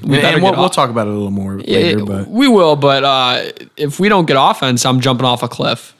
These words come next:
Speaker 1: head first. <laughs>
Speaker 2: I mean, would it be a little ironic that the, the one year that they trade away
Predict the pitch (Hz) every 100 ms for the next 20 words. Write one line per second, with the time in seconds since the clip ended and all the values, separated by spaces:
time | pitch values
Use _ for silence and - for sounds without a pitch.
0 | - 131 147 139 139 269 - 349 - 440
1 | - - - - - - - 180 190 214
2 | 233 220 151 170 160 139 120 117 123 147
3 | 156 113 - 107 107 117 107 104 110 113
4 | 113 113 107 107 104 - 110 107 107 107
5 | 104